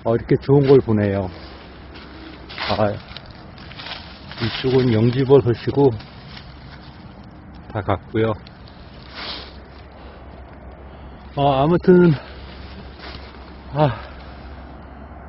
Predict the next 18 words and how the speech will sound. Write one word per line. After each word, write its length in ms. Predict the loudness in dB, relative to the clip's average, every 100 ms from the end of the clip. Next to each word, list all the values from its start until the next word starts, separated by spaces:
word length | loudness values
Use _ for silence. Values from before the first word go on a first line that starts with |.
| -18 -18 -18 -18 -18 -18 -18 -8
어, 60 | 0 2
운동 340 | 4 4 6 8
삼아 300 | 6 6 6
다니면서 760 | 6 6 4 4 6 6 6 2 -6 -16 -18 -18 -18 -18 -18 -2
한번 520 | 2 6 8 6 4 -2 -14 -18 -18 -18 -18 -8
저 100 | -4
아주, 540 | 2 2 2 0 0 0 -6 -16 -16 -16 -14
아, 280 | -4 0 0 2
최고 280 | 2 6 6
저지대 440 | 8 6 6 4 6
쪽으로 560 | 4 4 6 6 6 0 -10 -18 -2
다니면서, 840 | 2 4 4 2 4 6 6 4 2 -6 -16 -16 -18 -8
어, 280 | -2 2 2
상황이 460 | 2 6 6 6 4
어떤가, 640 | 2 2 0 2 4 2 0 -6 -18 -18 -18 -18 -18 -18 -18 -18 -18 -18 2
아, 140 | 4
한번 420 | 4 2 4 4 4
보겠습니다. 720 | 4 2 2 0 0 0 -2